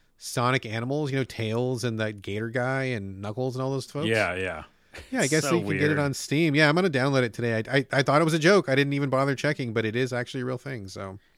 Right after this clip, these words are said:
Speaker 2: Yeah, and also it's free.
Speaker 1: Yeah, right on.
Speaker 2: Yeah,
Speaker 1: Right
Speaker 2: so
Speaker 1: on.
Speaker 2: go for it.
Speaker 1: Excellent. Excellent. Um, the only other thing I was gonna say, just really briefly, uh, just to circle back and put a bow on Death Stranding. My wife finished it the other day.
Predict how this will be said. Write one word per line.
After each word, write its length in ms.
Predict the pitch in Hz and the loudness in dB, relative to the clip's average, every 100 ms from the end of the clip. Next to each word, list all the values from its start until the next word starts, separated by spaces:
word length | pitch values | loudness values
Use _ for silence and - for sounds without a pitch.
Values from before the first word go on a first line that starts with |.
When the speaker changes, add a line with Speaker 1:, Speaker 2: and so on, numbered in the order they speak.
| - | 0
Speaker 2:
Yeah, 140 | 123 | 2
and 140 | 107 | 4
also 400 | 107 107 - 107 | 2 2 2 2
it's 360 | 107 104 101 - | 2 0 -2 -4
free. 340 | - 214 95 - _ _ _ _ _ _ | -2 0 0 -6 _ _ _ _ _ _
Speaker 1:
Yeah, 240 | 196 294 226 | -2 0 0
right 140 | - 170 | 2 4
on. 80 | 202 | 4
Speaker 2:
Yeah, 160 | 120 - | 4 0
Speaker 1:
Right 140 | 139 | 0
Speaker 2:
so 40 | 170 | 2
Speaker 1:
on. 60 | |
Speaker 2:
go 80 | 135 | 2
for 80 | 120 | 2
it. 40 | |
Speaker 1:
Excellent. 280 | 139 85 107 - _ _ | 0 0 -6 -10 _ _
Excellent. 360 | 156 - 110 - - - - - _ | -6 -4 -6 -8 -14 -20 -20 -20 _
Um, 680 | - 147 151 151 151 147 147 | -2 4 6 6 4 4 2
the 120 | 143 | 0
only 180 | 170 285 | 2 2
other 160 | 269 226 | 2 2
thing 220 | 202 180 | 2 4
I 60 | |
was 80 | 165 | 2
gonna 180 | 175 156 | 2 0
say, 800 | - 156 143 139 135 135 127 113 | 0 0 0 0 0 -2 -4 -6
just 180 | 139 131 | -6 -2
really 220 | 151 143 | 0 2
briefly, 580 | 117 117 - 110 110 104 | 0 -2 -2 -4 -4 -6
uh, 300 | 104 101 101 | -6 -6 -6
just 180 | 135 - | -6 -6
to 60 | |
circle 260 | - 135 117 | -4 -4 -2
back 240 | 110 110 | -2 -2
and 100 | 107 | -4
put 120 | 131 | -4
a 40 | 101 | -4
bow 320 | 101 104 104 | -4 -4 -4
on 340 | 101 101 98 - - - - _ | -6 -6 -8 -12 -20 -20 -20 _
Death 220 | 131 123 | 2 2
Stranding. 340 | - 113 123 113 | 2 -2 0 0
My 60 | |
wife 200 | 110 139 | 2 2
finished 380 | - 151 175 - | 2 2 2 0
it 160 | 110 - | -4 -4
the 100 | 107 | -4
other 160 | 98 | -4
day. 340 | 95 95 95 | -4 -4 -4